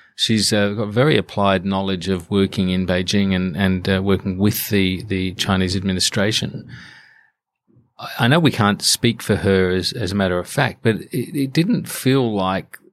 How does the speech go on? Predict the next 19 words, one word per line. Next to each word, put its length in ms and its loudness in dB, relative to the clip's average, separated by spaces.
I 80 -2
mean, 180 0
going 320 0
to 140 0
your 220 2
point 280 0
about 360 -2
Scott 260 -6
Morrison 800 -2
hitting 340 4
back 320 0
against 480 -2
this 320 -2
relatively 520 0
junior, 580 -2
or, 200 -12
you 120 -4
know, 120 0
low-level 520 0